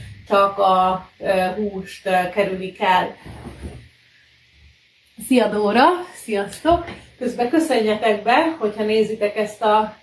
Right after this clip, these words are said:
ö, ö, így élőbe, és akkor látom, hogy kik vannak itt, vissza tudok köszönni. Tegyétek fel a kérdéseiteket, és az előadás végén válaszolok rá, ha a Facebook mutatni fogja nekem, mert mindig csak később szoktam látni.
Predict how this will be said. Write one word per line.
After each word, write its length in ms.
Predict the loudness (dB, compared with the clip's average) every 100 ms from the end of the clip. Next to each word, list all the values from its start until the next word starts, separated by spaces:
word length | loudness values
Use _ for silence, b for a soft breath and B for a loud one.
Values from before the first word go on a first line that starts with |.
| -2
ö, 300 | 2 4 4 0 -8 _ _ -2
ö, 220 | 0 0 0
így 200 | -4 -4
élőbe, 760 | 0 2 4 4 4 4 2 B B B B B B B -20 -20 -6
és 180 | -4 -2
akkor 260 | 0 0
látom, 360 | 2 2 0 0
hogy 180 | -2 -2
kik 200 | -4 0
vannak 340 | 2 2 0
itt, 160 | -2 -2
vissza 320 | -4 -4 -6
tudok 300 | -2 -2 0
köszönni. 480 | -4 -2 0 0 2
Tegyétek 500 | 2 2 2 0 -2
fel 160 | 0
a 120 | 0 2
kérdéseiteket, 1040 | 2 2 -2 0 0 2 0 2 2 2
és 180 | -2 -2
az 140 | 2
előadás 580 | 2 4 4 2 0 0
végén 340 | 0 0 -2
válaszolok 680 | 0 0 0 -2 -2 -2 -2
rá, 200 | 0 2
ha 120 | 4
a 200 | 4 2 2
Facebook 480 | 0 0 -6 -12 -12
mutatni 480 | -8 -8 -8 -12
fogja 300 | -12 -8 -4
nekem, 340 | -4 -2 -2 0
mert 220 | 0 0
mindig 280 | -4 -8 -8
csak 200 | -12 -8
később 360 | -6 -6 -10 -10
szoktam 400 | -8 -8 -8 -4
látni. 520 | -2 -2 -8 -14 -16